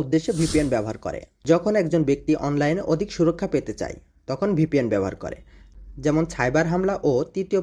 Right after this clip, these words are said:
পক্ষের গোপন নজরদারি এড়াতে। অর্থাৎ আপনি যে সাইটগুলো ব্যবহার করছেন, এটা যেন অন্য কেউ না দেখে, এটা এড়ানোর জন্য ভিপিএন ব্যবহার করে। আবার আরেকটা কাজের জন্য ব্যবহার করে, সেটা হলো ভৌগোলিক স্থান পরিবর্তনের জন্য। অর্থাৎ Netflix যেমন একটি আমেরিকান স্ট্রিমিং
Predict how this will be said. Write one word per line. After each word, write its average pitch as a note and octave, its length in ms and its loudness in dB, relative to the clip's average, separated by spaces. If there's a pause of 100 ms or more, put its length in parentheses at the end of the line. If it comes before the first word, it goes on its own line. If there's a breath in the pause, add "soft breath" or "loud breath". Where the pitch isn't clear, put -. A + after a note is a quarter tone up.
পক্ষের D#3 340 0
গোপন D#3+ 300 2
নজরদারি C#3 440 0 (160)
এড়াতে। G#2+ 300 -2 (720 soft breath)
অর্থাৎ E3+ 200 2 (120)
আপনি D#3+ 180 2 (120)
যে D3+ 80 6 (100)
সাইটগুলো C#3+ 400 0 (100)
ব্যবহার D#3 300 2
করছেন, E3 240 2 (140)
এটা E3 220 4
যেন D#3+ 120 2 (180)
অন্য F3 120 2 (120)
কেউ F3 100 4 (120)
না C3 60 2 (120)
দেখে, C3 200 -2 (200)
এটা D#3 140 0 (120)
এড়ানোর E3 340 0
জন্য D3 140 0 (120)
ভিপিএন D#3+ 320 2
ব্যবহার G#2 300 0
করে। C#2+ 140 -8 (320)
আবার D3 220 2 (240)
আরেকটা F3+ 300 -2
কাজের D3+ 260 0
জন্য C#3+ 120 2 (120)
ব্যবহার B2 320 0
করে, A#2+ 140 2 (200)
সেটা C3+ 220 -4
হলো F3+ 120 2 (180)
ভৌগোলিক E3+ 340 2 (120)
স্থান F3+ 180 -4 (100)
পরিবর্তনের C#3 540 0
জন্য। E2+ 160 -8 (360 soft breath)
অর্থাৎ D3+ 240 -2 (300)
Netflix G3+ 400 0 (200)
যেমন C#3 200 2 (100)
একটি D3 180 -4 (180)
আমেরিকান D#3 340 2 (220)
স্ট্রিমিং D#3+ 340 0